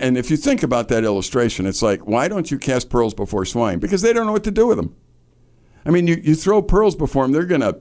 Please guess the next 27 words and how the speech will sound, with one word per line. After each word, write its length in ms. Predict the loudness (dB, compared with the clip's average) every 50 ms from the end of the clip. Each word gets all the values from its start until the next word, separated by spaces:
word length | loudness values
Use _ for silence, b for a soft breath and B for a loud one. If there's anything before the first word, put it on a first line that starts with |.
| _ _
smell 500 | -10 -8 -4 -2 0 2 2 2 2 2
'em, 120 | 2 2 0
snort 460 | -2 -2 0 0 2 4 4 4 4
'em, 180 | 2 2 0 0
eat 200 | 0 0 2 2
'em, 120 | 2 2 0
excrete 500 | 0 -2 -4 -4 -2 0 2 2 4 4
'em, 220 | 4 2 2 0 0
you 100 | 0 0
know, 60 | 2
I 40 | 2
mean, 300 | 0 0 0 -2 -6 -10 _ _ _ _ _ _ _ _ _ _
whatever. 460 | -6 -2 0 0 0 0 -2 -4 -8 -12 b b b b b b b b b b b b
But 120 | -2 0
they 140 | 2 2 2
don't 160 | 4 4 4
know 80 | 4 2
what 160 | 2 0 -2
to 100 | -2 -4
do 180 | 0 2 2 2
with 220 | 2 2 0 0
pearls. 400 | -2 -2 -2 -2 -6 -8 -14 -20 _ _ _ _ _ _
So 160 | -6 -2 -2 -2
that's 160 | -2 -2 -4
a 40 | -8
great 340 | -6 -2 0 2 2 2
illustration. 720 | 2 0 -2 -2 -4 -4 -2 -2 -2 -2 -2 -4 -8 -10